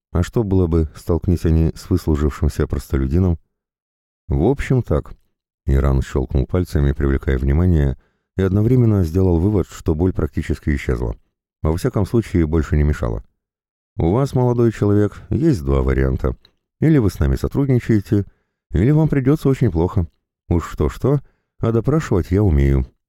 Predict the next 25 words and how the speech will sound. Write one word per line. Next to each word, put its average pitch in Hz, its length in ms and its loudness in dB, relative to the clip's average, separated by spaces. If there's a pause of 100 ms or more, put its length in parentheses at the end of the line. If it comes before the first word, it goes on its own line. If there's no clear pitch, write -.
(300)
И 78 120 2
не 78 120 4
такие 76 400 -2
пробовали. 64 560 0 (640)
Но 82 140 0
такие 90 360 2
точно 101 340 0
не 87 100 4
пробовали, 60 520 -4 (140)
улыбнулся 67 500 0
Иран. 64 280 0 (440)
Парень, 64 360 0
я 73 200 2
верю, 98 360 2
что - 200 -4
ты 80 120 0
храбр, 85 460 -4 (400)
и 78 120 2
готов 95 340 0
поверить, 90 500 0
что - 200 -2
боль 73 220 0
ты 107 100 0
терпеть - 380 0
умеешь. 64 380 -2